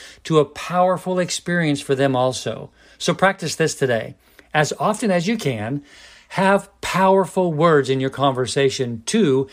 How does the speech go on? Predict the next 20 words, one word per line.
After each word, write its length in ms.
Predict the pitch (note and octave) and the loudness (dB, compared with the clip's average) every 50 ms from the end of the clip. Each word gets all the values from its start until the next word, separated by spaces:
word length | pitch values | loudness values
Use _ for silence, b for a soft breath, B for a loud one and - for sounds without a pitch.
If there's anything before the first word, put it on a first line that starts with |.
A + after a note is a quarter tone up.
| B B B B B | B B B B B
and 160 | B D3 D3 C#3 | B 0 2 2
about 420 | B2+ A2+ C#3 C#3 D3 D3+ - - | 2 2 2 2 2 0 -2 -4
the 80 | C#3+ A#2 | -6 -6
person 400 | - - C#3+ C#3+ C#3 - C#3 C3 | -2 2 2 2 2 0 -4 -4
that 160 | B2 B2 C3+ | -4 -4 -2
you're 160 | C3+ C3+ C3 | 0 0 0
with, 260 | A#2 A2+ G#2+ G2+ - b b b b b b | 0 -2 -4 -6 -10 b b b b b b
and 140 | E3 E3 - | -2 0 0
see 180 | - D4 C#4+ | 0 0 2
how 200 | G#3+ G#3 G3+ F3 | 2 4 4 4
it 100 | F3 D#3 | 2 2
changes 540 | - - E3 E3 D#3+ D#3 C3+ D3 D3 C3+ - b b b b b b | 0 -2 -2 -2 -2 -2 0 0 -2 -2 -4 b b b b b b
you 520 | b C3+ D3+ A#3 B3+ G#3 D3+ D3 D3+ C#3+ B B B B B _ - | b -2 0 2 4 4 4 4 2 0 B B B B B _ -2
and 220 | E3+ F3+ F3+ F3 | 0 2 2 2
the 60 | E3 | 2
person 380 | D#3 - C#3+ C#3+ C3+ - C#3 C3+ | 2 2 2 0 2 0 -2 -2
that 140 | C3 B2 C3 | -2 -2 -2
you're 100 | C#3 C3+ | -2 0
talking 380 | C3 C3+ C3 A#2+ - A2+ G2+ | 2 2 0 0 -2 -6 -8
to. 240 | G2 G#2 G2 G2 G#2 | -6 -8 -10 -10 -12